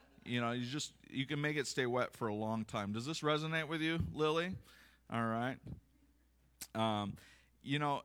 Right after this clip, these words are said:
if you leave a half of a swallow of milk in the container and put it back in the fridge,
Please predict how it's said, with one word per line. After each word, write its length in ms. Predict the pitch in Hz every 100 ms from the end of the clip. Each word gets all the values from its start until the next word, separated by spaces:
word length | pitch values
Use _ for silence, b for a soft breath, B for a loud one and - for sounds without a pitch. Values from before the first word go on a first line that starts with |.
| - -
if 160 | 143 143
you 120 | 147
leave 400 | 135 160 180 147
a 120 | 127
half 500 | 107 135 151 165 -
of 220 | - 135 120
a 160 | 113
swallow 800 | 110 - - 127 131 139 147 135
of 220 | 113 107
milk 400 | 104 110 127 143 - - - -
in 160 | 113
the 240 | 110 104 95 - _ -
container 680 | 120 101 - 127 135 143 143 B B
and 220 | 117 117
put 240 | - 143 147
it 160 | 104
back 300 | 120 127 135
in 140 | 123 113
the 100 | 101
fridge, 500 | - 113 120 127